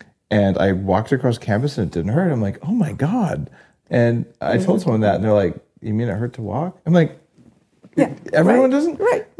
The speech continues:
Speaker 1: So I, I, I realized that, that my perception of everyone else and theirs of me is, it's unrelated.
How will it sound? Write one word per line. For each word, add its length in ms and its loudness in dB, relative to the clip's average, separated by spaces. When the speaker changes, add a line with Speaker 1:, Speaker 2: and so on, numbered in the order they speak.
Speaker 1:
So 160 4
I, 300 2
I, 120 0
I 40 2
realized 380 4
that, 260 -2
that 240 -4
my 320 -2
perception 560 -2
of 80 -2
everyone 280 0
else 260 -2
and 100 -2
theirs 180 -2
of 80 -8
me 220 -2
is, 280 -4
it's 180 -6
unrelated. 600 0